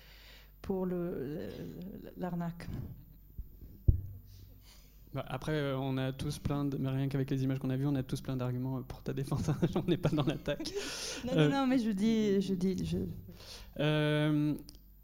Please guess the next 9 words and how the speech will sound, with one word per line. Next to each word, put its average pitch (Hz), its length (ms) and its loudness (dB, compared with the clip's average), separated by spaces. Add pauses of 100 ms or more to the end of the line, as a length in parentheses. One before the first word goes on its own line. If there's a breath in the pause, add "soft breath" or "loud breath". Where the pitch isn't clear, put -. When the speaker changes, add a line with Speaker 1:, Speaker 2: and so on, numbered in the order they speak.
(100)
Speaker 2:
donc, 143 420 4 (160)
c'est - 220 -2
pas 151 160 4
du 147 140 2
tout 143 140 -2
le 127 480 0
plus 127 140 -6
compliqué. 160 460 -2 (960 loud breath)
Euh, 135 840 2